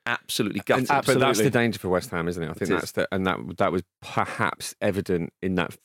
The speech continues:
Speaker 2: kind of opening ten, fifteen minutes.
Speaker 1: Yeah.
Speaker 2: Um, the sense that, like, "Oh God, oh God, it's all going wrong, it's all going wrong," and
Speaker 1: Yeah.
Speaker 2: that sort of paralyses you a little bit.
Speaker 1: Mm.
Speaker 2: And that's,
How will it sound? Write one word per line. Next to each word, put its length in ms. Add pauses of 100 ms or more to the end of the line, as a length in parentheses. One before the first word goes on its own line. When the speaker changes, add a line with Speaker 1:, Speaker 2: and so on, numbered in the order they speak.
(120)
Speaker 2:
kind 200
of 60
opening 580
ten, 220
fifteen 400
minutes. 320
Speaker 1:
Yeah. 160 (260)
Speaker 2:
Um, 540
the 80
sense 360
that, 120
like, 160
"Oh 160
God, 240
oh 120
God, 200
it's 120
all 60
going 220
wrong, 120
it's 120
all 80
going 240
wrong," 160
and 80
Speaker 1:
Yeah. 80
Speaker 2:
that 100
sort 140
of 80
paralyses 580
you 80
a 20
little 220
bit. 240
Speaker 1:
Mm. 140
Speaker 2:
And 160 (120)
that's, 300